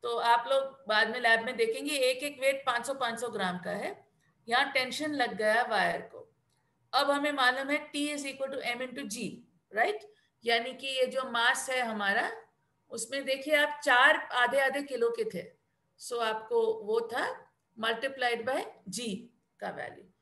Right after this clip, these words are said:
So ये दो किलो है, multiplied by nine point eight in C G S, in S I units, C G S units पे G का वैल्यू नाइन हंड्रेड एंड एटी है।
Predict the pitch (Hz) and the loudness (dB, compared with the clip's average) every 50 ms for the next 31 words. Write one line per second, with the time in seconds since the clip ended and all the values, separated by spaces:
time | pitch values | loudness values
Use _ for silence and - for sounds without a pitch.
0 | _ _ _ - - 240 233 226 240 247 214 190 220 247 277 277 - 302 277 240 | _ _ _ -6 -2 0 0 2 0 0 4 6 8 8 8 8 4 -2 0 2
1 | 226 220 214 202 226 311 403 453 - - - - 220 214 208 208 - 220 220 - | 2 2 2 2 0 0 -2 -2 -6 -14 -10 -6 -4 -4 -4 -4 -6 -8 -4 -2
2 | 214 214 214 220 254 262 277 277 240 214 190 196 208 208 226 220 214 214 214 220 | -2 -2 0 0 -2 -2 -2 -2 -2 -2 -2 -4 -4 -6 -6 -6 -6 -6 -4 -2
3 | 226 269 - - - - _ _ _ _ _ _ _ _ _ _ _ _ _ - | -2 -2 -2 -6 -12 -20 _ _ _ _ _ _ _ _ _ _ _ _ _ -12
4 | 220 220 208 196 202 208 _ _ _ - - 240 233 220 190 240 247 247 254 262 | -10 -8 -8 -10 -12 -14 _ _ _ -16 -14 -12 -10 -10 -8 -4 -2 0 0 2
5 | - - 220 220 220 220 202 208 208 - 254 254 254 254 262 285 339 440 - - | 2 4 4 4 4 4 0 0 0 0 0 0 0 -2 -4 -4 -6 -6 -8 -12
6 | - _ _ _ _ _ - - 277 269 220 277 285 285 285 285 285 269 277 285 | -14 _ _ _ _ _ -12 -10 -8 -6 -2 2 2 2 2 0 -4 -4 -4 -4
7 | 277 - - - 294 330 453 523 523 - - _ _ _ - 185 226 277 285 277 | -6 -6 -8 -4 -4 -2 -2 -4 -6 -10 -14 _ _ _ -12 -8 -6 -4 -2 0
8 | 285 277 269 269 254 254 262 285 311 294 269 247 240 247 254 254 247 254 254 277 | 2 2 4 4 4 2 2 0 -2 -2 0 -2 -2 -2 -4 -4 -4 -2 -2 -2
9 | 285 285 - - 233 - - - 214 190 180 180 - - | -2 -2 0 -2 -4 -4 -4 -8 -8 -8 -6 -8 -10 -16